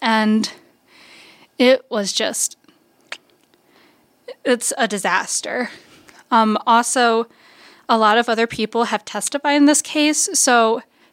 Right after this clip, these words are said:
Tara Roberts did. She manages his Bahamas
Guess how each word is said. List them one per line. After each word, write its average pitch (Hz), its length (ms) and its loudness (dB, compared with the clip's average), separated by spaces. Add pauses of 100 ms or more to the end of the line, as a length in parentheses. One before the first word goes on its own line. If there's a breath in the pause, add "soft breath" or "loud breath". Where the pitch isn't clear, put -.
Tara 302 360 2
Roberts 220 540 -2
did. 269 340 -2 (420 loud breath)
She 294 340 2
manages 233 640 2
his 226 240 -2
Bahamas 214 1120 0